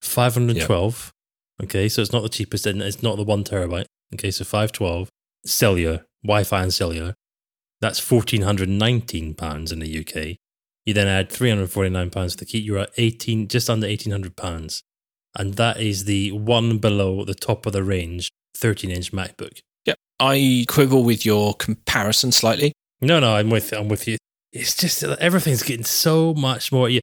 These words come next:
Speaker 1: the phone, the next, so every year you get the new phone, and
Speaker 2: Yeah.
Speaker 1: that's what, eleven hundred, twelve hundred pounds.
Speaker 2: I think the difference here is that I've got iPads that are years and years old.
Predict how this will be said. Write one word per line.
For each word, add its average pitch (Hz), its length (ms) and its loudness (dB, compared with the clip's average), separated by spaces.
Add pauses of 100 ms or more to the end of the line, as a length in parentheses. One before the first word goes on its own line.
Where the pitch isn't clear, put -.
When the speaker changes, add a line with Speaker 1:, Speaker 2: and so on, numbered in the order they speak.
(300)
Speaker 1:
the 123 100 4
phone, 123 540 4
the 117 60 -2
next, 123 200 0
so 135 80 2
every 135 340 2
year 110 300 4
you 113 160 4
get 110 100 2
the 110 80 -2
new 113 240 4
phone, 104 320 0
and 104 100 -4
Speaker 2:
Yeah. 113 100 0
Speaker 1:
that's - 280 -4
what, 107 140 -8 (140)
eleven 113 400 2
hundred, 101 340 0 (140)
twelve 117 220 2
hundred 101 280 0
pounds. 90 480 -4 (200)
Speaker 2:
I - 60 0
think 139 140 4
the 135 60 0
difference 156 280 2
here 135 160 4
is 95 140 0
that 95 140 -2
I've 120 200 2
got 107 160 0 (140)
iPads - 480 -2 (240)
that - 180 0
are 95 320 0 (420)
years 110 360 2
and 95 100 0
years 95 220 0
old. - 320 -4